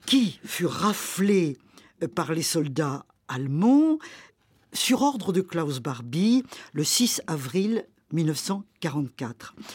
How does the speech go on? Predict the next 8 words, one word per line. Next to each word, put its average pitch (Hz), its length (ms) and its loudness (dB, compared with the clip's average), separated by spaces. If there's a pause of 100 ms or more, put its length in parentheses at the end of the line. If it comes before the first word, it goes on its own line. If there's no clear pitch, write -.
(260)
Dominique 180 420 4
Missika, 147 800 -4 (540)
historienne, 143 880 -4
éditrice, 147 840 -4
femme 156 300 -2
de 151 80 -2
radio, 139 680 -6
écrivain, 160 760 -2